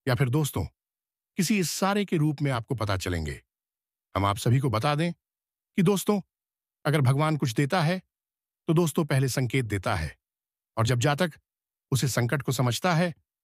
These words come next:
उसे बीच कोई गलती नहीं करती है, तो दोस्तों साक्षात ही देवी देवता उसे तुरंत वह कर्मों का फल देते हैं।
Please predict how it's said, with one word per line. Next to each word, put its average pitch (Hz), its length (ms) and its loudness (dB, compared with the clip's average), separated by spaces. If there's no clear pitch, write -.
उसे 135 180 2
बीच 147 220 0
कोई 139 180 0
गलती 127 280 0
नहीं 135 200 4
करती 147 300 -2
है, 139 200 0
तो 202 60 4
दोस्तों 202 380 2
साक्षात 185 560 0
ही 196 100 4
देवी 147 240 0
देवता 143 420 -2
उसे 180 200 2
तुरंत 196 340 0
वह 160 160 4
कर्मों 143 320 0
का 135 120 -2
फल 135 200 0
देते 120 220 -2
हैं। 113 180 -2